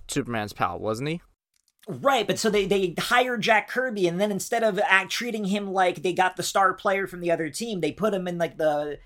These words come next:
Speaker 2: the worst selling book.
Speaker 1: Mm.
Speaker 2: And, you know, K-, Jack Kirby never can catch a break.
Speaker 1: Yep.
Speaker 2: That's his story. But so, ha-, ha-, how much of New Gods have you read, Elias?
Speaker 1: Zero.
Speaker 2: We don't talk much about,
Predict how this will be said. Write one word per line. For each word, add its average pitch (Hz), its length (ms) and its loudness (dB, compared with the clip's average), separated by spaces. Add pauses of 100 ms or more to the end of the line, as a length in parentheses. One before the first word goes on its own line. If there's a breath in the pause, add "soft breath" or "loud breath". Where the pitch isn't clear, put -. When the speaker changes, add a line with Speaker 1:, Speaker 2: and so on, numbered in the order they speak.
(160 soft breath)
Speaker 2:
the 165 140 4
worst 156 560 -4
selling 196 340 2
book. - 280 -4 (100)
Speaker 1:
Mm. 107 500 -10 (1080 soft breath)
Speaker 2:
And, 170 320 2
you 175 220 -2
know, 185 100 0
K-, 190 140 -4
Jack 170 240 4
Kirby 233 220 0
never 151 220 4
can 175 160 -4
catch 185 200 2
a 214 40 0
break. 220 380 -2 (260)
Speaker 1:
Yep. 120 220 -4 (480 soft breath)
Speaker 2:
That's 147 160 -8
his 165 100 -6
story. 208 320 2 (280 loud breath)
But 220 260 4
so, 226 240 6
ha-, 220 200 4
ha-, 247 200 0
how 247 180 4 (140)
much 571 180 0
of - 60 -4
New 403 140 4
Gods 165 220 6
have 143 100 -2
you 139 80 0
read, 131 100 2
Elias? 127 560 0
Speaker 1:
Zero. 107 280 -4
Speaker 2:
We - 20 -2
don't 175 120 -2
talk 165 180 6
much - 120 -2
about, 147 200 -4